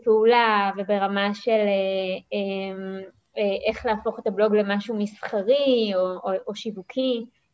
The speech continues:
זה בכלל כאילו לא היה לי ב-, את יודעת, חשבתי שזה איזשהו משהו כזה נורא נורא יפה, וגם זאת הייתה, באמת כשאני התחלתי, זאת הייתה ממש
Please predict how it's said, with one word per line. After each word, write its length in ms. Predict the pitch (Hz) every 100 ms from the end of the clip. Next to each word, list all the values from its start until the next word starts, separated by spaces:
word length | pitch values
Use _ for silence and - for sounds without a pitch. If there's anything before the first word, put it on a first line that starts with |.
| _ - -
זה 100 | 190
בכלל 400 | 190 - 233 262 285
כאילו 300 | 339 339 262
לא 100 | 247
היה 320 | 254 254 240
לי 140 | 254 269
ב-, 100 | 226
את 420 | 202 196 196 -
יודעת, 160 | 539 -
חשבתי 400 | 285 370 440 466
שזה 220 | 403 359 359 349
איזשהו 360 | 339 330 311 294
משהו 260 | 294 311 330
כזה 200 | 311 285 269 254 240
נורא 280 | 233 240
נורא 240 | 254 254 254
יפה, 220 | 254 233
וגם 280 | 208 196 196 190 - _ _ _ _ _ -
זאת 240 | 214 214
הייתה, 260 | 185 254 269 277 254 - -
באמת 420 | 208 190 196 220
כשאני 440 | - 240 208 208 220
התחלתי, 420 | 233 240 277 269
זאת 140 | 202
הייתה 200 | - 185
ממש 540 | 226 202 196 220 240